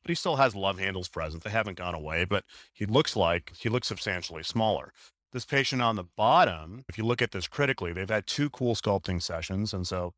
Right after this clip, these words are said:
this, this picture on the right was about eight weeks after the second CoolSculpting session. And you can see that the overall girth of the abdominal wall is substantially less.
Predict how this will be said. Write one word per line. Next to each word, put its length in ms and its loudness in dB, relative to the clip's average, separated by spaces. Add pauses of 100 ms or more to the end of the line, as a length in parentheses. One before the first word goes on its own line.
(160)
this, 300 -8 (120)
this 200 -10 (480)
picture 300 0
on 200 2
the 80 -6
right 420 2 (460)
was 180 -2
about 280 2 (100)
eight 320 2
weeks 460 -2 (120)
after 920 0
the 80 -8
second 400 -2
CoolSculpting 600 -2
session. 440 -8 (420)
And 460 4 (120)
you 160 -6
can 140 0
see 220 0
that 220 2 (120)
the 540 2
overall 500 2
girth 320 2
of 140 -2
the 120 2
abdominal 540 0
wall 320 2
is 80 0
substantially 720 -6
less. 640 2